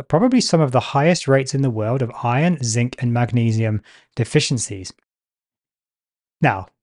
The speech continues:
I mentioned boron is a bioavailability enhancer, and it just so happens to enhance the availability of zinc, iron, and magnesium, amongst other things. Now,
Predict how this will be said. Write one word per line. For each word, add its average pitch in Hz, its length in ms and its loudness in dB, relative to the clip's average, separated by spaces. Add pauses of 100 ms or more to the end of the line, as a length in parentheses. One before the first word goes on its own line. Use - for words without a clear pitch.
(100)
I 123 100 2
mentioned 147 500 4
boron 131 340 4
is 120 140 0
a 120 80 2
bioavailability 120 1080 0
enhancer, 165 480 2
and 107 220 -6
it 127 120 -4
just - 400 0
so 196 300 2
happens 123 500 -2
to 131 140 0
enhance 123 460 -2
the 107 180 -8
availability 131 720 0
of 110 200 -8
zinc, 156 420 -2
iron, 123 400 0 (100)
and 107 260 -6 (320)
magnesium, 139 960 4
amongst 117 580 -4 (200)
other 98 360 -4 (140)
things. 98 440 -8 (1900)
Now, 104 300 -2